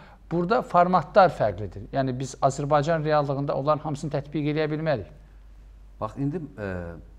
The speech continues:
Speaker 2: mən bir qayda olaraq kredit sözü həmişə gələndə mənim gözümün qabağında ikinci söz yaranır, qaytarmaq.
Speaker 1: Bəli.
Speaker 2: Bir qayda olaraq dediyiniz ki, bankdan hansısa bir başqa, e, istiqamətdə krediti götürəndə, elə günün ertəsi artıq biz onu qaytarma barədə düşünürük və qaytarmağa çalışırıq da.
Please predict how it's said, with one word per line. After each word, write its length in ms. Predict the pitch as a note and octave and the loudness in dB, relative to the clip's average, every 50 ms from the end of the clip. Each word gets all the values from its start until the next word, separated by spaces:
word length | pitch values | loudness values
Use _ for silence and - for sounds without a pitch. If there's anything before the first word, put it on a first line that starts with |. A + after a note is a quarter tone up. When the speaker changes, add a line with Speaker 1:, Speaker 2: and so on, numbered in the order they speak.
| - - - | -20 -16 -10
Speaker 2:
mən 240 | F#2+ A2+ B2+ B2+ A2 - | -6 -4 -4 -4 -4 -4
bir 140 | B2 A#2 G2+ | -4 -4 -2
qayda 240 | G2 G2+ F2+ E2+ G2 | -2 -4 -4 -2 -4
olaraq 280 | F#2+ F#2 F2+ F2+ E2+ - - - - - | -4 -4 -4 -4 -6 -10 -16 -20 -20 -14
kredit 440 | - - F#2+ E2 G2+ A2 - - - E2 - - - - - - | -10 -8 -8 -6 -8 -10 -12 -14 -20 -20 -20 -20 -20 -20 -14 -8
sözü 260 | - F2+ F2 E2+ F2+ | -6 -6 -6 -6 -6
həmişə 320 | E2+ G#2 G2+ F#2 - F#2 D#2 | -6 -6 -6 -6 -8 -8 -8
gələndə 280 | E2+ E2+ E2+ F#2 A2 G#2 | -8 -8 -6 -6 -6 -6
mənim 220 | F#2+ F#2 G#2+ G#2 | -6 -6 -8 -8
gözümün 280 | - G2 E2+ D#2+ F#2+ G2+ | -8 -8 -8 -6 -6 -6
qabağında 340 | F#2+ F2+ D#2+ E2+ E2+ F2 G#2+ | -6 -6 -4 -6 -6 -6 -8
ikinci 280 | G2+ - - F#2 E2+ | -10 -8 -10 -10 -10
söz 240 | E2+ - F2+ D#2+ C#2+ | -8 -8 -10 -8 -8
yaranır, 280 | D#2+ D#2 D2+ E2 F#2+ A2 - - | -8 -8 -8 -8 -10 -10 -10 -6
qaytarmaq. 640 | - E2 E2 D#2+ - D#2+ D#2 D2 D2+ E2 D#2 - - - - - - - - - - - - - - - - - | -4 -4 -4 -4 -6 -10 -10 -6 -6 -6 -8 -8 -12 -20 -20 -20 -20 -20 -20 -20 -20 -20 -20 -20 -20 -20 -18 -16
Speaker 1:
Bəli. 120 | A#2 G#2+ - - | -16 -14 -10 -8
Speaker 2:
Bir 120 | A2 G#2+ | -8 -6
qayda 220 | G#2 A2+ G#2+ G#2 G#2+ | -4 -4 -4 -2 -2
olaraq 180 | A2 G#2+ F#2+ | -4 -4 -4
dediyiniz 320 | F#2 F#2 F2 G2 G2+ G#2 G2+ | -4 -4 -4 -4 -4 -4 -6
ki, 200 | - - D2+ D#2+ | -8 -8 -6 -4
bankdan 360 | G2 F#2+ F2 - - A2 G#2+ | -4 -4 -4 -4 -6 -6 -4
hansısa 340 | F#2+ G2 F#2 F2 - A2 F2 | -4 -6 -6 -6 -4 -6 -6
bir 140 | E2+ D#2 C#2+ D2 | -6 -6 -6 -6
başqa, 340 | E2 E2 - - - E2+ C#2+ C#2+ | -6 -6 -6 -6 -8 -8 -8 -8
e, 180 | C#2 C#2 C#2 C#2 C#2 | -10 -12 -14 -14 -16
istiqamətdə 500 | - - - - D#2+ D2+ D2 D2 - E2 | -18 -18 -14 -12 -12 -12 -12 -12 -14 -16
krediti 360 | - E2 D#2+ D2+ D2 D#2+ E2+ | -14 -14 -14 -14 -14 -12 -12
götürəndə, 480 | E2 E2 D#2 - - E2 E2 E2+ A2+ C3+ C#3 - | -12 -12 -12 -14 -14 -14 -12 -10 -10 -10 -10 -10
elə 220 | - A2 A2+ A2 - - | -10 -10 -10 -10 -10 -8
günün 280 | B2 B2 C3+ D3 C3 - | -6 -6 -6 -6 -6 -8
ertəsi 640 | - G#2 F#2+ F2+ - - F#2 - - C#3 D#3 E3+ D#3+ - | -10 -10 -10 -10 -12 -14 -14 -12 -12 -10 -10 -10 -8 -8
artıq 340 | F#2 F#2 F#2 - A#2+ A2 G2 | -10 -10 -10 -12 -14 -14 -12
biz 80 | G2 | -10
onu 180 | G#2 G2+ G2+ G#2 | -8 -8 -8 -8
qaytarma 440 | - G2+ F2+ E2+ - E2+ E2 E2+ E2+ D2+ | -8 -8 -8 -8 -8 -10 -10 -10 -10 -10
barədə 220 | C#2+ C#2+ C#2+ C#2+ | -12 -14 -14 -16
düşünürük 340 | C#2+ - - G2+ A2 A2+ G#2 | -18 -16 -14 -12 -10 -8 -8
və 100 | F#2+ E2+ | -8 -4
qaytarmağa 720 | F#2 F2+ E2+ D#2 - F2 E2+ E2 E2 E2 E2 E2 F#2 G#2 | -4 -4 -4 -4 -6 -8 -8 -8 -8 -8 -8 -8 -8 -8
çalışırıq 580 | - - E2+ E2 D#2 - - F#2 E2+ D2 G#1 G#1 - | -10 -10 -12 -12 -12 -12 -12 -12 -12 -12 -14 -16 -20
da. 100 | - | -20